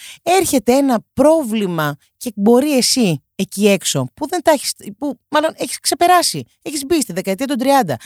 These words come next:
Δεν θα πιάσω τις μεγαλύτερες, τη δεκαετία σαράντα ή δεκαετία πενήντα, δεν θα το πιάσω αυτό.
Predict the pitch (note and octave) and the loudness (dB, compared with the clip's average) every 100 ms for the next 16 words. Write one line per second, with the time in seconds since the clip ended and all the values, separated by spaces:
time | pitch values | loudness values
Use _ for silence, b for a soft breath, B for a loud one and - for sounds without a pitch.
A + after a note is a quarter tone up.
0 | B - A#2+ D3 - F3 B2+ G#2+ - G#2 | B -12 -6 -6 -2 -2 -2 -6 -10 -10
1 | G2+ G2 G2 G2 G2 - - A2 A2+ A#2 | -10 -12 -12 -12 -10 -12 -12 -10 -8 -10
2 | A2+ A#2 A#2 A2 G#2+ A2 B2+ C3 B2+ B2+ | -8 -6 -4 -6 -6 -6 -4 -4 -4 -6
3 | C3+ B2+ C#3 C#3 D3 B2 B2 D#3 B B | -6 -6 -4 -4 -4 -2 -4 -6 B B
4 | C#3 A#3+ G3+ D3+ B2+ A2+ A2+ | 0 0 0 -6 -8 -10 -10